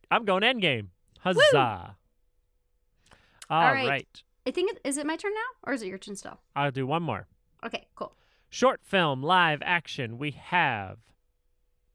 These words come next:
Speaker 1: Detainment, Fav, Marguerite, Mother, and Skin.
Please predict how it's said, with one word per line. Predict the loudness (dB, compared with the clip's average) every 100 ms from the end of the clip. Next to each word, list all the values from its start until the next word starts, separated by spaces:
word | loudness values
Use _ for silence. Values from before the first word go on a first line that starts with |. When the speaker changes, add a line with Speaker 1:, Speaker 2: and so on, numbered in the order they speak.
| _ _ _ _ _ _ _ _ _ -8
Speaker 1:
Detainment, | -4 -2 -2 -2 -8 -14 -20 _ _ _ _ _ _ _ _ _ -6 2
Fav, | 4 4 2 -4 -12 -14 _ _ _ _ _ _ _ _ _
Marguerite, | 2 2 4 0 0 -4 _ -18 -18 _ _ _ _ -12
Mother, | -2 0 0 -2 -6 _ _ _ -16
and | -14 -12
Skin. | -12 -12 -12 -10 -8 -10 -12 -14